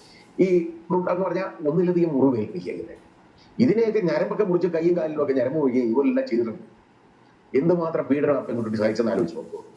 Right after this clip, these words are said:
അതിന് ഇരുപത്തഞ്ച് വയസ്സുള്ളൂ, ഇവന് ഇരുപത്തെട്ട് വയസ്സുണ്ടല്ലോ, അതിന് ഇരുപത്തഞ്ച് വയസ്സേ ഉള്ളൂ. അപ്പൊ ഇവന്റെ പ്രായം മാത്രമല്ല അവിടെ നോക്കേണ്ടത്,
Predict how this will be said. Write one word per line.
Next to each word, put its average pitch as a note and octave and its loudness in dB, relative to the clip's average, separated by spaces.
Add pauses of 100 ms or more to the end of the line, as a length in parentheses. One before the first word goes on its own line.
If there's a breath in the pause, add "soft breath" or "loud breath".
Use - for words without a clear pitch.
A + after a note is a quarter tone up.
(680)
അതിന് F3 2
ഇരുപത്തഞ്ച് F3+ 4
വയസ്സുള്ളൂ, C3+ 2
ഇവന് E3 2
ഇരുപത്തെട്ട് F#3 2
വയസ്സുണ്ടല്ലോ, C3 -2
അതിന് C3+ 2
ഇരുപത്തഞ്ച് E3+ 0
വയസ്സേ C3 2
ഉള്ളൂ. - -10 (460 loud breath)
അപ്പൊ F3 2
ഇവന്റെ F#3+ 0
പ്രായം G3 0
മാത്രമല്ല F3+ 0
അവിടെ C#3+ 0
നോക്കേണ്ടത്, C3 0